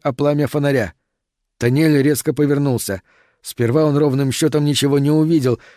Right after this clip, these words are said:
кроме каменной стены с неглубокой нишей, а затем, за какую-то долю секунды, взгляд его выхватил из полумрака серую тень, скользившую вниз по стене,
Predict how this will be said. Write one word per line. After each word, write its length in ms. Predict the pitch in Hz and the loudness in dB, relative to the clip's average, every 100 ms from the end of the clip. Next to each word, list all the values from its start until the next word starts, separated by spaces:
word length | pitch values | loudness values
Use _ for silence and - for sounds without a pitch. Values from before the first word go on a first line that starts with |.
| _ | _
кроме 300 | 135 135 131 | -2 0 0
каменной 480 | 143 139 131 131 131 | 0 0 0 0 0
стены 360 | - 135 160 | -2 -2 0
с 60 | 117 | 0
неглубокой 560 | 143 131 135 147 147 151 | 0 0 0 0 0 0
нишей, 400 | 165 135 120 117 - _ - | 0 0 -2 -6 -12 _ -10
а 80 | |
затем, 360 | 110 131 165 147 - _ _ | -4 -2 -2 -2 -8 _ _
за 200 | 104 127 | -6 -4
какую-то 440 | 131 143 156 143 139 | -2 2 2 2 0
долю 240 | 147 139 | 2 2
секунды, 540 | 117 143 175 147 135 - - _ | 0 -2 -2 0 -2 -6 -18 _
взгляд 440 | 113 117 147 160 131 | -6 0 2 2 2
его 220 | 143 139 | 0 2
выхватил 480 | 160 - 139 131 143 | 0 0 -2 -2 -4
из 180 | 123 | -6
полумрака 540 | - 143 139 160 151 143 | -2 0 2 0 0 -2
серую 380 | - 156 156 147 | 0 2 2 2
тень, 300 | 170 151 113 _ _ | 0 0 -2 _ _
скользившую 800 | - - 143 117 147 135 - 139 127 | -18 -4 0 0 0 -2 -2 0 2
вниз 300 | 160 143 - | 2 0 -2
по 140 | 143 | -4
стене, 520 | - 160 156 143 123 | -4 -2 0 0 0